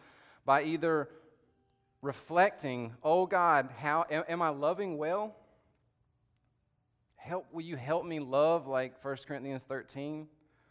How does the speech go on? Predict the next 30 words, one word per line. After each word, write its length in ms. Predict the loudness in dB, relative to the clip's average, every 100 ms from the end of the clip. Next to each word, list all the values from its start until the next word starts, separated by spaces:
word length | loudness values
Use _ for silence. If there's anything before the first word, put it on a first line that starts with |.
| _
Will 120 | -12
you 120 | -8 0
help 220 | 2 2
me 140 | -2
love 440 | 0 4 4 2 -4
this 200 | -6 -6
person? 540 | -10 -8 -8 -10 -12 _ _ _ -8
Call 240 | 0 0
people 260 | -2 -4 -2
out 160 | 0
by 100 | -2
name 400 | -4 -4 -4 -6
in 140 | -8 -10
prayer 480 | -6 -4 -4 -8 -12 _ _ _ _ _ _ _
to 80 | -16
lo-, 340 | -12 -2 -2 -2
help, 360 | -4 -6 -6 -8
that 180 | -6
God 160 | -4 -6
would 100 | -6
help 180 | -8 -10
you 80 | -14
love 340 | -4 0 0
them 160 | -2 -2
by 140 | -2
the 80 | -2
power 280 | -6 -6 -6
of 40 |
the 80 | -10
Spirit." 540 | -14 -10 -6 -6 -10